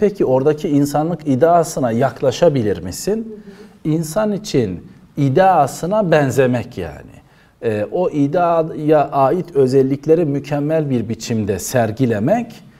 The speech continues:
e, bu dünyada, e, bunun için çabalanması gereken bir hedeftir. Hı. Esas itibariyle. Ama ölmeden,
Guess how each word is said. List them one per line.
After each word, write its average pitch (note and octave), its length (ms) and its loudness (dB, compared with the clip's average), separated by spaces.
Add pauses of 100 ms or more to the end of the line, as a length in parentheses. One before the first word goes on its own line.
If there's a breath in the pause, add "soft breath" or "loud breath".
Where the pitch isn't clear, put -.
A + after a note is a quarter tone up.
(440 soft breath)
e, F#2 1080 -2 (180)
bu F#3 180 2
dünyada, D#3+ 840 0 (500 loud breath)
e, G2+ 800 -2 (560)
bunun E3+ 420 0
için A#3 320 0
çabalanması D#3+ 920 -2
gereken D#3 560 2
bir G#3+ 100 0
hedeftir. C3+ 960 -2
Hı. A#3 60 -20 (640)
Esas - 300 -4
itibariyle. C#2+ 680 -12 (680 loud breath)
Ama F#3+ 280 -2
ölmeden, E3+ 960 2